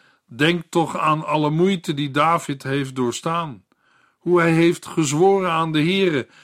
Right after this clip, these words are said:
en een belofte heeft gedaan aan de almachtige God van Jacob. Hij zei, "Ik meen het, ik zal mijn huis niet meer binnengaan en niet meer naar bed gaan, en ik zal de slaap niet vatten,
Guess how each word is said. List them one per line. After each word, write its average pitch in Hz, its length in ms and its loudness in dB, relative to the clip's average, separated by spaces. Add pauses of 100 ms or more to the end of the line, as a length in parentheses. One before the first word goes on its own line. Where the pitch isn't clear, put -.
(100)
en 175 140 -4
een 165 100 0
belofte 165 480 0
heeft 147 360 -4
gedaan 139 500 -2
aan 135 160 -6
de 135 80 -2
almachtige 147 760 -4
God 160 320 -8
van 143 200 -10
Jacob. 143 560 -6 (1300)
Hij 131 240 0
zei, 120 540 -2
"Ik 180 220 -6
meen 208 280 -2
het, - 300 -12 (100)
ik 185 160 -6
zal 226 280 -2
mijn 175 320 0
huis 165 480 0
niet 180 300 -6
meer 160 220 -4
binnengaan 190 680 0
en 160 280 -2
niet 220 260 -4
meer 185 260 -4
naar 185 160 -2
bed 180 240 0
gaan, 117 420 -8 (320)
en 160 140 -4
ik 170 100 0
zal 160 240 2
de 135 120 -2
slaap 196 460 0
niet 185 260 -4
vatten, 156 580 -2